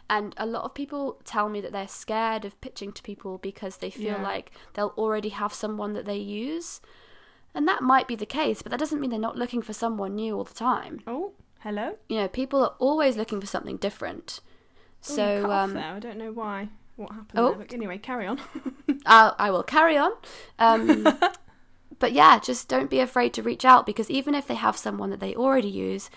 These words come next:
Speaker 1: that doesn't mean to say they're not also going to want to use you.
Speaker 2: Yeah.
Speaker 1: And if you don't
Speaker 2: Yeah.
Speaker 1: ask, you don't get.
Speaker 2: That's so true. Most of the things that hold us back is just us
Speaker 1: Hmm.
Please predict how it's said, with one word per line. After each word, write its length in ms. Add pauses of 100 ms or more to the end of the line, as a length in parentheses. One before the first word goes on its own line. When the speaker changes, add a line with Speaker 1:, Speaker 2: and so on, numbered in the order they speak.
(220)
Speaker 1:
that 80
doesn't 260
mean 140
to 40
say 160
they're 140
not 220
also 580
going 220
to 100
want 240
to 80
use 320
you. 220
Speaker 2:
Yeah. 320 (320)
Speaker 1:
And 100
if 160
you 80
don't 200
Speaker 2:
Yeah. 200
Speaker 1:
ask, 280
you 120
don't 300
get. 240 (840)
Speaker 2:
That's 220
so 260
true. 400 (680)
Most 320
of 240
the 80
things 320
that 120
hold 220
us 100
back 500
is 120
just 340
us 400 (540)
Speaker 1:
Hmm. 400